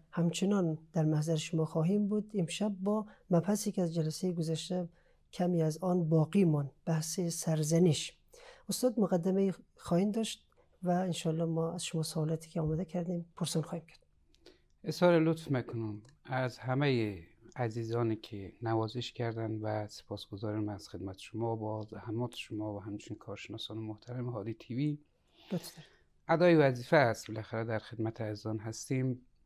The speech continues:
Speaker 2: مقدمه ای که در این بخش دوم مبحث سرزنش خدمت عزیزان عرض کنم این است که سرزنش یک مراتب خاصی داره. ما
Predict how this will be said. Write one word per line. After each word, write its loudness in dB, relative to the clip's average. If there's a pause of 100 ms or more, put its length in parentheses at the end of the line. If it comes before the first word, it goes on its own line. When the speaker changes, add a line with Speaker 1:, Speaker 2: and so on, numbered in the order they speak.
(1080)
Speaker 2:
مقدمه 8
ای 6
که 2 (580)
در 6
این 2
بخش 0
دوم 4 (320)
مبحث -4 (180)
سرزنش -2
خدمت -6
عزیزان -4 (120)
عرض -6
کنم -2
این 0
است -4
که -4 (2000)
سرزنش 4
یک 4
مراتب 2
خاصی 0
داره. 0
ما 0